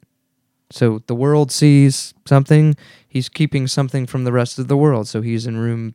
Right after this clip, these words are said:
three, right? Or, I, I, I, um,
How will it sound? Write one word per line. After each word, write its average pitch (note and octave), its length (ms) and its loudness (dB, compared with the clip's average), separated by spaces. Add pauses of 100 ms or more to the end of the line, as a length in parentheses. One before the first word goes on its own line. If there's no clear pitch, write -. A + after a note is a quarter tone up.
three, B2+ 380 -4
right? A#2 320 -6 (520)
Or, A#2 440 -4 (400)
I, - 160 -6
I, D3 280 -4 (220)
I, C#3 220 2
um, A#2+ 220 -6